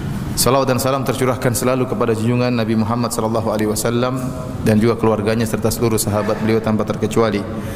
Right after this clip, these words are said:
Pada kesempatan bahagia ini kita akan membahas tentang, eh, kisah Qarun, ya.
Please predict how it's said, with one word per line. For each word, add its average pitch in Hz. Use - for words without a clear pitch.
Pada 120
kesempatan 127
bahagia 117
ini 120
kita 117
akan 139
membahas 123
tentang, 131
eh, 120
kisah 123
Qarun, 127
ya. 101